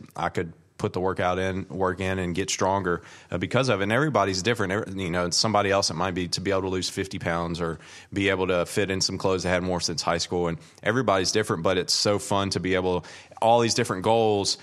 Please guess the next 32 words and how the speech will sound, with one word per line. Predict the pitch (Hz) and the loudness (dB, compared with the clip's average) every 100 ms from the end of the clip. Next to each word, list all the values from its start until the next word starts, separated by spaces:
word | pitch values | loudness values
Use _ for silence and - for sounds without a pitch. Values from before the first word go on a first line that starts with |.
| - - | -12 -4
they | 107 | -4
can | 107 | 0
all | 101 104 | 0 2
follow | - 104 | 2 0
the | 98 | 2
same | - 101 98 | 0 0 -2
program | 104 104 98 87 | 0 0 0 -2
and | 90 | -2
work | 98 101 | 0 0
out | 85 | -2
together | - 92 95 95 | -2 0 2 0
towards | 82 - 101 90 | -2 -2 -2 -2
that | 82 | -2
same | 90 92 | -2 -2
goal | 90 92 | -2 0
and | 85 | 0
all | 90 95 | 0 0
reach | 92 90 - | 0 -2 -4
these | 87 | -6
different | 85 85 76 | -4 -6 -4
goals | 82 82 80 | -2 -2 -4
all | 80 80 | -4 -4
at | |
the | 78 | -4
same | - 76 | -4 -4
time. | 67 76 | -6 -4
That's | 82 85 | -4 -4
what's | 85 - | -4 -4
so | 80 | -4
fun | 78 78 76 | -4 -6 -4
about | 76 78 | -4 -4
it. | 78 | -6